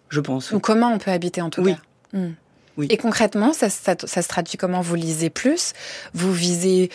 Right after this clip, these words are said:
Speaker 2: plus précisément ce que vous voulez lire dans des moments agités ? Ou vous vous dites que de toute façon, la vie et le monde ont toujours été agités et pourquoi se poser
Speaker 1: Oui.
Speaker 2: plus cette question en ce moment qu'avant ?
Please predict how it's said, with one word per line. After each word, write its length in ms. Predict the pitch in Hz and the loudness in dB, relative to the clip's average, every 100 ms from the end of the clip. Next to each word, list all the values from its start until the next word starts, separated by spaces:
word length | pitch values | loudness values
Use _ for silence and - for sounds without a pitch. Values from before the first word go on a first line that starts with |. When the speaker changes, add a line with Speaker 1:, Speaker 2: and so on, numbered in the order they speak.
| - - | -8 -10
Speaker 2:
plus 160 | - 190 | -6 -2
précisément 680 | - 214 208 208 208 202 202 | 2 2 2 2 2 4 2
ce 80 | |
que 120 | - 185 | 0 -4
vous 120 | 180 | -2
voulez 260 | 180 175 | -2 0
lire 220 | 175 247 277 | 4 4 4
dans 140 | 214 | 2
des 100 | 202 | 2
moments 360 | 202 196 196 196 | 2 2 0 0
agités ? 460 | 190 180 180 254 | 0 -2 2 4
Ou 100 | 302 | 4
vous 180 | 202 202 | 4 4
vous 120 | 208 | 4
dites 180 | 208 240 | 4 2
que 80 | 214 | 2
de 100 | 196 | 0
toute 180 | 202 202 | -2 0
façon, 280 | 196 220 | 0 2
la 160 | 208 190 | 4 4
vie 160 | 180 208 | 6 4
et 60 | |
le 100 | 190 | 4
monde 180 | 190 190 | 4 2
ont 100 | 170 | 0
toujours 300 | - 180 180 | -2 0 2
été 160 | 175 170 | 2 2
agités 380 | 165 165 202 | 0 0 2
et 40 | 185 | 0
pourquoi 300 | - - 175 | 0 -2 0
se 60 | |
poser 100 | 185 233 | 4 6
Speaker 1:
Oui. 120 | 240 | 6
Speaker 2:
plus 100 | - | 2
cette 200 | - 185 | -4 -2
question 300 | 185 170 185 | -2 0 0
en 40 | |
ce 120 | 170 175 | 0 0
moment 180 | 175 170 | 0 2
qu'avant ? 400 | 170 160 196 | 2 4 2